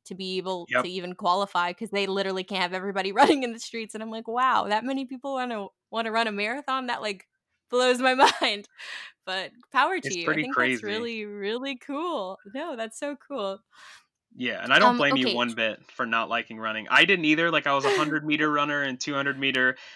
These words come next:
Speaker 2: but I think, I don't know, it, it's like that good kind of pain. I don't know, I'm crazy, but
Speaker 1: Mm-hmm. No, no, no, I know, I kn-, I know what you mean to a certain extent. I, I did track in college, and so I feel like when you quit sports,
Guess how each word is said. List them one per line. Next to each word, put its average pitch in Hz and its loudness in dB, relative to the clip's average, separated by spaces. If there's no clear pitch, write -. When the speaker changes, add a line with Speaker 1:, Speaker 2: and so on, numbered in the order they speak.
Speaker 2:
but 160 4
I 165 8
think, 220 -2
I 160 4
don't 120 0
know, 107 -2
it, 147 2
it's 165 0
like 214 4
that 135 6
good 147 -2
kind 160 0
of 151 -6
pain. 156 -2
I 123 2
don't 110 -4
know, 107 -4
I'm 113 -6
crazy, 107 -8
but 226 -2
Speaker 1:
Mm-hmm. 220 -6
No, 220 4
no, 214 2
no, 202 2
I 190 0
know, 220 0
I 277 0
kn-, 277 0
I 247 2
know 247 2
what 285 -2
you 269 0
mean 214 0
to 214 -6
a 202 -2
certain 185 -6
extent. - -6
I, 196 0
I 208 2
did 214 -4
track 214 -4
in 185 -10
college, 190 0
and 196 -6
so 196 -2
I 185 -2
feel 277 -6
like 370 -4
when 226 -2
you 180 -6
quit 220 -6
sports, - -6